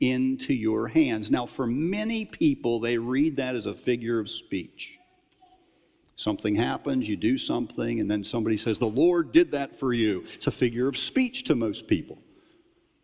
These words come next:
It's spiritualizing a person's exploits, but you know something? God never does that.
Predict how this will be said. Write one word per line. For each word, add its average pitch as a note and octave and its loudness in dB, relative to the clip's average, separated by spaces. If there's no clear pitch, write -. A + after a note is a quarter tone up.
It's F3 4
spiritualizing D#3 -2
a A#2+ -6
person's E3 0
exploits, D3+ 0
but C#3+ -2
you F3 4
know G3+ -2
something? A3 -4
God F#3 2
never G3 -6
does D#3+ -4
that. D2+ -10